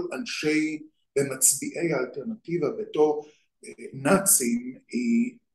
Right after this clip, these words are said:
האמת שאותי מאוד מפתיעה, כי היא בדרך כלל מגיעה מ-,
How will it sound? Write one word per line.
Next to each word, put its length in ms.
האמת 360
שאותי 360
מאוד 340
מפתיעה, 560
כי 120
היא 100
בדרך 300
כלל 120
מגיעה 520
מ-, 180